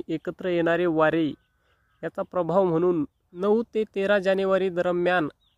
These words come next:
राज्यात विजांच्या कडकडाटासह अवकाळी पाऊस तसेच काही ठिकाणी गारपीट होण्याचा अंदाज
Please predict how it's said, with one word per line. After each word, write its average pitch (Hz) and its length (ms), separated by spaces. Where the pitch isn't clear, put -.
राज्यात 170 440
विजांच्या 190 480
कडकडाटासह 185 840
अवकाळी 180 480
पाऊस 170 300
तसेच 196 220
काही 180 200
ठिकाणी 180 400
गारपीट 170 460
होण्याचा 170 500
अंदाज 156 360